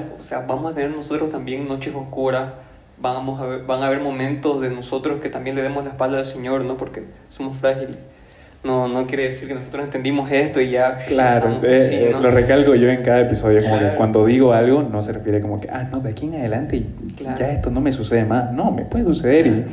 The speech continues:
Speaker 2: y por eso siempre yo pido oración por, por nosotros, por, yo,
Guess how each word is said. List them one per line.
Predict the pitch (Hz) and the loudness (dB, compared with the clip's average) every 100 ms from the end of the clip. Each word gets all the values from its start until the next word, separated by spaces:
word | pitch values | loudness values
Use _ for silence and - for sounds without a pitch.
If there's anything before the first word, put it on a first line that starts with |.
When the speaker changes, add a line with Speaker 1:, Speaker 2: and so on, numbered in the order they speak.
| - - - | -12 -18 -2
Speaker 2:
y | 104 | 0
por | 101 104 | 2 2
eso | 123 139 | 4 2
siempre | 131 127 135 117 | 0 0 2 4
yo | 110 | 4
pido | 117 123 | 4 2
oración | 113 98 107 104 104 104 120 123 117 113 | 2 0 0 0 0 -2 -6 -8 -10 -2
por, | 101 98 98 | 2 2 0
por | 101 | 0
nosotros, | 98 98 139 127 107 113 113 | 2 2 2 4 4 6 2
por, | 110 110 - | 0 0 -2
yo, | 104 | -6